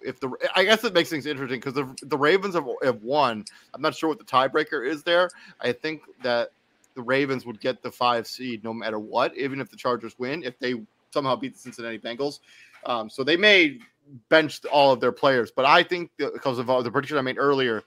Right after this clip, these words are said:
Cincinnati is going to beat the Ravens. So this game will be for the five seed for the Chargers. That incentive of playing the Jacksonville Jaguars as opposed to e-,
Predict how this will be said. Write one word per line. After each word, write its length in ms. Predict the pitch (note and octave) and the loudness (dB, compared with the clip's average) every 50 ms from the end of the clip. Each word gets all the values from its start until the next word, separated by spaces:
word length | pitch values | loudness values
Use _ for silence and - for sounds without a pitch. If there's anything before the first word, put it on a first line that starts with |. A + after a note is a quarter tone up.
| _ - - - _ | _ -20 -20 -20 _
Cincinnati 480 | _ - C#3 B2+ - C#3 C#3+ C#3+ C#3+ C#3+ | _ -14 -14 -12 -8 -4 -2 -2 -2 -2
is 120 | C3 - | -4 -4
going 160 | - C#3 B2+ A#2+ | -4 -6 -6 -6
to 60 | A#2+ | -8
beat 280 | - - C3+ F3 G3+ - | -10 -6 -6 -6 -6 -6
the 100 | E3+ C3+ | -8 -6
Ravens. 440 | A2+ A2+ G#2+ G#2+ G#2 G#2 G#2 G#2 - | -6 -6 -8 -8 -10 -12 -16 -16 -10
So 120 | - A#2 | -10 -10
this 240 | G#2+ C3+ D3+ C#3+ - | -6 -6 -8 -8 -6
game 340 | - D#3 C#3+ C3+ B2+ A#2 A#2 | -8 -8 -6 -6 -8 -6 -4
will 200 | B2+ D#3 G#3 A3+ | -2 -2 -2 -2
be 180 | - F#3 D#3+ | -2 -6 -6
for 160 | D3 - D#3+ | -4 -4 -4
the 100 | C3+ B2+ | -4 -4
five 320 | - - C3 B2+ B2 A#2+ - | -2 2 2 2 2 2 -2
seed 240 | - - C3 A#2 - | -6 -8 -8 -8 -6
for 160 | - C3+ C3 | -6 -6 -6
the 80 | A#2+ A#2+ | -6 -6
Chargers. 600 | - - C#3+ C#3 C3+ C3 A#2 B2 A#2 G#2 - _ _ _ _ _ _ | -2 2 2 4 4 2 2 -2 -6 -6 -10 _ _ _ _ _ _
That 160 | - C#3 D#3 D#3+ | 2 4 4 4
incentive 520 | D#3 C3 - - E3+ D#3 D#3 D3 C#3+ C3 | 4 0 0 0 0 2 2 0 0 0
of 120 | C3+ A2 | -2 -2
playing 260 | - C#3 C3+ C3+ C3 B2 | 0 0 0 0 0 -4
the 80 | A#2+ | -6
Jacksonville 560 | G#2+ C3 C3 C#3 C3+ - - A#2+ A2+ B2 A#2+ | -2 0 0 0 -2 -4 -10 -6 -4 -4 -2
Jaguars 640 | G#2+ A#2 B2 C3+ D3 C#3+ D3+ D#3 D3+ D3+ D3+ C#3+ C#3+ _ - - - - - _ _ - | 0 0 2 2 2 4 4 6 6 6 6 4 2 _ -20 -20 -20 -20 -20 _ _ -10
as 160 | D#3+ D3+ C3 | -8 -6 -6
opposed 380 | C#3 - - C#3 C3+ B2+ A#2 - | -6 -4 -2 -2 -2 -2 -4 -4
to 180 | C3 A#2+ A2+ - | -4 -4 -4 -4
e-, 240 | B2 C#3 F#3 F#3+ | -4 -2 -2 -2